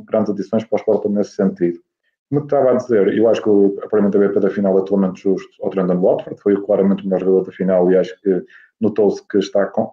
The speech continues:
está prontíssimo para assumir um lugar na, na rotação dos Blazers, como suplente do Jeremy Grant a quatro ou então a fazer de small ball five numa rotação.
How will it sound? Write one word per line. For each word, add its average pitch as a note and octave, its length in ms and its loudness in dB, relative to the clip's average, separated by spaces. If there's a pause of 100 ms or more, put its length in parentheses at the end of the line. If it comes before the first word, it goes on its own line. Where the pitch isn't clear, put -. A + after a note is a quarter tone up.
está G#2 200 -6
prontíssimo G#2 520 -4
para G2 160 0
assumir G2 300 -2
um G2 180 0
lugar G2 360 0
na, F#2+ 160 0 (160)
na G2 100 0
rotação F#2+ 320 -4
dos F#2+ 140 -4
Blazers, F#2 420 0 (460)
como A2 100 -4
suplente G#2+ 380 0
do A2 120 -2
Jeremy G2+ 320 0
Grant G2 260 0
a G2+ 40 2
quatro G2 460 0
ou F#2+ 100 4
então F#2+ 220 0
a F#2 80 -4
fazer G2 160 -2
de F#2+ 80 -6
small G2 280 0
ball F#2 200 2
five G2 360 0 (460)
numa G2+ 160 -2
rotação. A2 580 -2